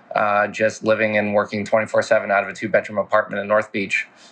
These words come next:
And, you know, fast forward, uh, you know, eleven years later, uh, you know, we sold to Square. That, that was about two years ago. And really the, you know, the mission ultimately has remained the same the entire time, which is,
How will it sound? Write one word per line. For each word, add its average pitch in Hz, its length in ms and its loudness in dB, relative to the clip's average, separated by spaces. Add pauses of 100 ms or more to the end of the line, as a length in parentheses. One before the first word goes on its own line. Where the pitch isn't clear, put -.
(160)
And, 107 800 2
you 107 160 0
know, 101 220 2
fast 110 380 0
forward, 113 500 0 (440)
uh, 104 480 4
you 113 80 -4
know, 110 140 6
eleven 110 300 2
years 101 200 -2
later, 101 580 2
uh, 98 340 2
you 107 80 -6
know, 101 100 0
we 101 100 -4
sold 104 280 0
to 98 80 -6
Square. 120 440 2
That, 107 300 0
that 107 180 2
was 101 120 -12
about 101 280 0
two 120 140 -6
years 107 240 -2
ago. 101 400 2 (380)
And 139 160 0
really 165 220 2
the, 113 300 2
you 123 140 -2
know, 120 80 4
the 120 80 2
mission 123 480 2
ultimately 110 460 0
has 107 260 0
remained 104 300 -4
the - 20 -6
same 107 240 -4
the 104 80 -2
entire 101 340 -2
time, 104 340 -2
which 98 180 -10
is, 101 240 -4